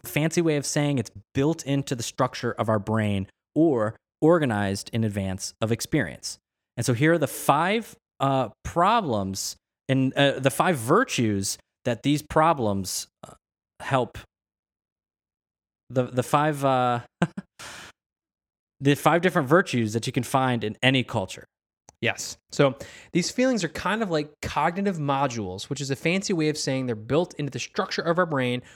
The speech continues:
Speaker 2: organized in advance of experience. And Haidt mapped these problems to five different virtues that you can find in any culture.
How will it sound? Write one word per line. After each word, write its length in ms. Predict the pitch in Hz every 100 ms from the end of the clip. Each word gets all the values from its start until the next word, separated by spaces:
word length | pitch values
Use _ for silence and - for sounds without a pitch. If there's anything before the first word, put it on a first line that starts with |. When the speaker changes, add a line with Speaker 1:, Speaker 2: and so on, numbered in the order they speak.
| _ _ -
Speaker 2:
organized 560 | 160 165 156 147 - -
in 140 | 175
advance 480 | 202 151 165 185 185
of 80 | 151
experience. 580 | - - 151 104 - - - - _ -
And 120 | 151
Haidt 240 | 151 202 151
mapped 480 | 147 165 226 254
these 160 | 214 208
problems 540 | - 170 151 147 143
to 100 | -
five 320 | 139 - 156 160
different 260 | 170 180
virtues 480 | 165 254 277 156 139
that 100 | 139
you 60 | 139
can 100 | 151
find 320 | 151 139 135
in 80 | 120
any 160 | 120 135
culture. 380 | 160 139 85